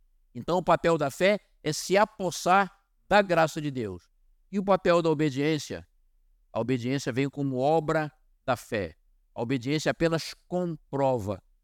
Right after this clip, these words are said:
que nós de fato cremos. Comprova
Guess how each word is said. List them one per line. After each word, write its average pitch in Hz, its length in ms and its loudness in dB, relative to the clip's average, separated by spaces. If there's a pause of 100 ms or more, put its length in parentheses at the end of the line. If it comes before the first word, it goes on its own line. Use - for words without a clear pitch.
(160)
que 127 120 -4
nós 127 280 0
de 180 140 -2
fato 156 380 -2
cremos. 117 540 -4 (1400)
Comprova 143 720 2